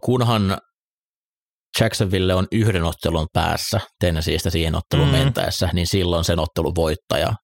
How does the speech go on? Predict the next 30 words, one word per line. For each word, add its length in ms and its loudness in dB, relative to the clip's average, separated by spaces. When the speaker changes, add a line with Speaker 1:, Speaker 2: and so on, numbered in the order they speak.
Speaker 1:
Se, 180 2
silloin 240 0
se 60 2
on 80 0
käytännössä 480 0
pudotuspeli. 600 -2
Eli 280 -4
voittamalla, 640 0
jos, 160 0
jos 220 0
Jacks 200 0
pääsee 320 0
tasoihin, 640 0
niin 160 0
ne 80 0
voittaa, 600 -2
koska 240 -6
ne 120 -2
voitti 240 -4
molemmat 360 0
keskenäiset. 600 -2
Niin 120 0
se 100 -2
riittää, 380 -2
että 120 -6
kunhan 300 -2
nämä 120 -2
nyt 180 -4
lop-, 280 -4
kaksi 260 -2